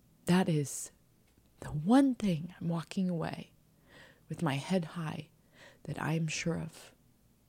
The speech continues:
I am too emotional today to take your questions. I'm really sorry, but I'm gonna actually take some time on myself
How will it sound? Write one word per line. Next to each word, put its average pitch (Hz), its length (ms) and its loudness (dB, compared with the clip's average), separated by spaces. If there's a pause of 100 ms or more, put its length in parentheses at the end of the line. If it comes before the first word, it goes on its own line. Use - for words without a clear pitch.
(3500)
I 175 180 4
am 175 220 2
too 202 240 4
emotional 180 600 2
today 151 420 -2
to - 160 -6
take - 280 -4
your 156 80 -4
questions. 160 600 -4
I'm 156 180 -4
really 160 240 -2
sorry, - 580 -6 (100)
but 160 140 0
I'm 165 120 0
gonna 170 180 -2
actually 160 440 -4
take - 260 -4
some - 160 -4
time 156 280 -2
on 160 100 -2
myself 160 680 -2